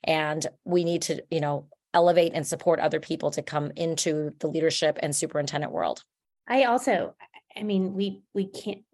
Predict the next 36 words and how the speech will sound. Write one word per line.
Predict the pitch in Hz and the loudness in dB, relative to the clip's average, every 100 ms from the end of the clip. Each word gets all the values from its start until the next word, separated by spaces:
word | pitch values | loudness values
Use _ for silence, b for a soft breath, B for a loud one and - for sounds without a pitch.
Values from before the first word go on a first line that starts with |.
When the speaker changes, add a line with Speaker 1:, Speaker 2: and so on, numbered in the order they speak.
| 339 - _ _ _ - | -20 -20 _ _ _ -10
Speaker 2:
we, | 165 165 - | -8 -8 -10
I | |
mean, | 175 175 | -10 -8
we | 170 | -8
can't | - 190 180 - | -6 -6 -4 -8
ignore | - 165 165 | -6 -2 0
the | 156 | -2
fact | 151 147 147 - | -4 -6 -4 -6
that | 151 160 | -6 -4
the | |
executive | 160 151 156 156 165 151 | -4 -2 -4 -2 -4 -4
director | 151 139 165 160 147 - - - | -4 -2 -4 -4 -8 -8 -12 -8
who | 160 156 151 | -4 -2 -4
gave | 147 170 165 156 | -4 -4 -4 -4
the | 160 151 | -6 -8
huge | - 165 156 | -4 -4 -4
green | - 151 143 | -8 -6 -4
light | 143 175 143 | -2 -2 -2
to | - | -8
this, | 143 143 147 - - - | -2 -2 -2 -8 -14 -6
um, | 160 156 147 160 b b b b - | -4 -2 -4 -8 b b b b -4
you | 170 | 0
know, | 151 | 0
was | 165 190 | 0 0
male, | 185 254 - _ | 0 0 -4 _
is | - 220 | 0 2
male, | 196 135 135 165 | 2 0 -4 -6
you | 196 202 | 4 6
know, | 185 180 202 202 | 8 8 6 2
and | 185 180 175 175 B B | -2 -2 -4 -8 B B
at | - 185 | -2 2
the | 196 | 2
end | 190 220 214 | 2 2 2
of | 180 | 0
the | 170 | -4
day, | 165 185 190 165 160 165 | 2 4 4 2 0 -2